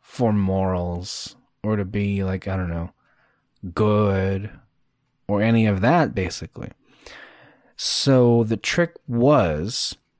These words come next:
to make Michael aware that, yes, in fact, um, death can happen to even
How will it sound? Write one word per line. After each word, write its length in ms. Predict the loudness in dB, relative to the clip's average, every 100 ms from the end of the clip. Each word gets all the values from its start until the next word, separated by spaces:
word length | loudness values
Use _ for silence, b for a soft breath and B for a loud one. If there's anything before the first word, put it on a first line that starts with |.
| -8
to 240 | 0 2
make 720 | 4 4 4 2 -4 -14 -14 _ -6
Michael 640 | 0 2 2 0 0 0 -2
aware 680 | -6 0 2 2 0 -4 -2
that, 200 | -2 2
yes, 260 | 2 2 2
in 80 | 2
fact, 500 | 2 2 2 -4 -20 B B B B B -2
um, 540 | 0 2 2 2 0 _ _ _ _ _ _ _ _ _ _ _ _ -14 -8
death 680 | 0 4 2 0 -16 -18 -20 _ _ _ -4
can 300 | 0 2 4
happen 720 | 2 0 0 0 0 -4 -8 -14 -8
to 140 | -6
even 680 | -2 -2 2 2 4 2 0